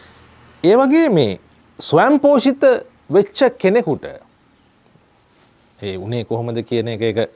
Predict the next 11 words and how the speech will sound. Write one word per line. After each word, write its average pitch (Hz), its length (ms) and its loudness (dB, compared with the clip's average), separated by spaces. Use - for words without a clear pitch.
වෙනම 101 300 -8
සාකච්ඡාවක්. 107 760 -2
ගොවිතැන් 95 420 -8
කළාද, 82 400 -10
ව්‍යාපාර 101 540 -4
කළාද, 82 400 -12
එහෙම 104 840 -8
නැත්නම් 98 280 -6
වෙන 98 180 -6
වෙන 98 160 -8
මොනව, 98 440 -10